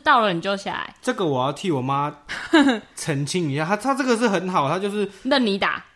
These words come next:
Speaker 2: 对。
Speaker 1: 哦，真好。
Speaker 2: 你，你有的，他也有，<laughs> 你们两个都不要抢，大家都有，自己玩自己的。
Speaker 1: 哦，那，哦，可是我觉得这样是不是会少了一个跟，呃，兄弟姐妹的互动啊？因为像我们家是这样啊。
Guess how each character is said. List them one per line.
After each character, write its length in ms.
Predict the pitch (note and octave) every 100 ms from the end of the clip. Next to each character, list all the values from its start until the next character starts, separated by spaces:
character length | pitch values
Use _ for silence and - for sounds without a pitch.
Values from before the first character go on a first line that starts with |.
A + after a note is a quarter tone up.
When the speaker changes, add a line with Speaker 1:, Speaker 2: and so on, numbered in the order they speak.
| _
Speaker 2:
对。 280 | A3 D#3+ G#2 -
Speaker 1:
哦， 80 | A#3 -
真 180 | A3 G#3+
好。 220 | G#3 -
Speaker 2:
你， 240 | F#3+ G3 G#3
你 220 | A3 G3 A#3 C#4
有 200 | E3+ D3
的， 260 | D3 C3
他 240 | B2 F#3 F#3+
也 160 | F3+
有， 180 | E3 B2+
<laughs> 20 |
你 120 | C3
们 100 | C#3+
两 120 | C#3+ C#3
个 60 |
都 120 | D3+
不 100 | E3+
要 120 | E3 D#3+
抢， 240 | D#3 B2
大 180 | F#3+ F#3
家 160 | E3+
都 180 | D#3+ D#3
有， 160 | C#3+ A2+
自 140 | F#3
己 60 | F#3
玩 160 | -
自 100 | A3
己 60 | A3
的。 60 | G#3+
Speaker 1:
哦， 680 | G#3 G#3 G3+ G3 G3 G3 G3 -
那， 400 | G#4 G4+ C4 -
哦， 240 | F3+ E3+ E3+
可 100 | B3
是 80 | B4 C5+ -
我 140 | A#3
觉 80 | B3+
得 80 | F4+
这 60 |
样 120 | G4 F#4
是 100 | F4
不 60 |
是 80 | F#4
会 180 | F#4 F4
少 260 | - G#3+ F#3
了 160 | F3+
一 60 | F#3+
个 140 | G#3
跟， 400 | G3+ A#3+ A3+ A#3 B3 _ - _ _
呃， 260 | - G3+ G3+
兄 320 | G3 A#3+ A#3+
弟 160 | C4 A3
姐 160 | F3+
妹 220 | E3 F#3 E3+
的 60 |
互 220 | D#3+ E3
动 180 | D#3 D#3
啊？ 200 | E2 F3+ - _ -
因 100 | F4
为 60 |
像 180 | G4+ D#4+
我 100 | A#3+
们 200 | G3+ F#3
家 260 | G3+ G3 G3+
是 160 | G#3
这 80 | F#3
样 100 | F3 -
啊。 240 | - -